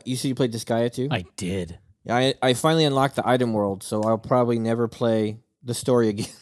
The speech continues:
Speaker 1: <laughs>
Speaker 2: Dude, you have to bring it in.
Speaker 1: Okay.
Speaker 2: Let's just put it in the dock
Speaker 1: Mm-hmm.
Speaker 2: and let's, you know,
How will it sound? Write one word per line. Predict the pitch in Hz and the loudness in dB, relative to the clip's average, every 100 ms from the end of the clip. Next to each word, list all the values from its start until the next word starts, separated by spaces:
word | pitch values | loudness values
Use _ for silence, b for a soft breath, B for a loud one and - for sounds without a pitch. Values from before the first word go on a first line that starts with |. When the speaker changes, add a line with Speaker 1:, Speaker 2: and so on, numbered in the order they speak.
| B | B
Speaker 1:
<laughs> | B - | B 0
Speaker 2:
Dude, | 143 139 370 | 2 2 -2
you | 139 147 | -2 -2
have | - 135 135 - | 0 0 0 0
to | 147 | -6
bring | 117 123 123 | -6 -4 -2
it | 123 - | -4 -6
in. | 117 104 98 - _ _ _ - | -10 -10 -10 -16 _ _ _ -14
Speaker 1:
Okay. | 113 - 110 - _ - | -10 -6 -8 -10 _ -8
Speaker 2:
Let's | 127 - | -8 -8
just | - 127 - _ | -6 -6 -8 _
put | - 131 135 | -12 -4 -4
it | 147 | -2
in | 139 | -4
the | 143 | -6
dock | 127 101 104 _ _ _ 113 | -4 -4 -4 _ _ _ -10
Speaker 1:
Mm-hmm. | 113 120 _ _ _ - | -8 -10 _ _ _ -6
Speaker 2:
and | 123 | -4
let's, | 120 123 - - _ _ - | -2 -4 -4 -16 _ _ -10
you | |
know, | 127 | -10